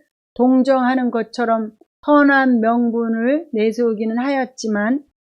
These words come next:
마음속 깊은 곳에서는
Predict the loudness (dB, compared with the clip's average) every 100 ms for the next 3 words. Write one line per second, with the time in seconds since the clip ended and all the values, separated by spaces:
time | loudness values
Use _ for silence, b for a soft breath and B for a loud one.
0 | _ _ _ _ _ _ 0 4 4 4
1 | 0 -2 -2 -4 -4 -4 -2 0 -2 -2
2 | -2 0 2 2